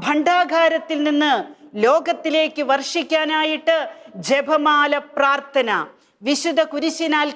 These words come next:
കേന്ദ്രീകൃതമായ ജപമാല പ്രാർത്ഥന ആവശ്യമുള്ള കാലഘട്ടമാണത്. നന്മയുടെ പ്രതികരണത്തിൻ്റെ ഒരു ശൃംഖല സൃഷ്ടിച്ചുകൊണ്ട് ശക്തമായ പ്രവർത്തനത്തിലൂടെ നന്മയുടെ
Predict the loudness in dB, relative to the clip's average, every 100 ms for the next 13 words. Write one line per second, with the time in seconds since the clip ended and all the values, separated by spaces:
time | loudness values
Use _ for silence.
0 | -2 0 0 0 2 0 0 0 2 0
1 | 0 0 0 2 2 2 2 -2 0 0
2 | 0 0 -2 0 -2 -6 -18 _ -2 2
3 | 2 2 -2 0 0 2 2 0 2 2
4 | 0 -2 -2 -2 0 0 -2 -2 -2 -4
5 | -12 _ _ _ _ -4 -2 0 0 0
6 | 0 0 0 -2 -2 2 2 2 -2 -2
7 | 0 2 0 -4 -2 2 4 4 2 0
8 | -2 -6 -4 -4 0 2 2 2 0 -2
9 | -4 -20 _ -8 -2 -2 -2 -2 0 2
10 | 2 2 0 0 2 0 0 -2 -2 -2
11 | 0 2 4 2 0 -8 -18 -2 0 0
12 | 0 0 2 0